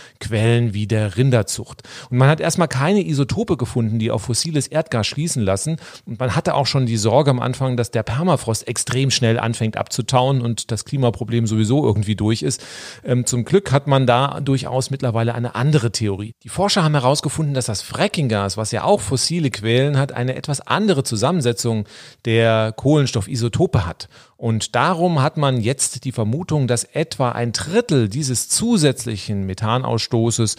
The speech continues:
den wir seit zweitausendsieben gesehen haben, wirklich auf das Frackinggas aus den U S A zurückzuführen ist,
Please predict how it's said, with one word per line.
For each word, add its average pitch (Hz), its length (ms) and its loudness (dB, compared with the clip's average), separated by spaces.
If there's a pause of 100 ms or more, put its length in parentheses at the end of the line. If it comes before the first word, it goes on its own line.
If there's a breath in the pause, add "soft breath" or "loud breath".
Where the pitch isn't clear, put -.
(260 loud breath)
den 110 100 2
wir 110 80 4
seit 107 160 2
zweitausendsieben 113 640 0
gesehen 113 320 0
haben, 110 200 2 (200 loud breath)
wirklich 147 500 2
auf 185 200 2
das 135 180 -2
Frackinggas 131 760 -2
aus 202 260 0
den 127 180 2
U 135 140 2
S 123 120 2
A 104 220 -2
zurückzuführen 95 640 -2
ist, - 200 -2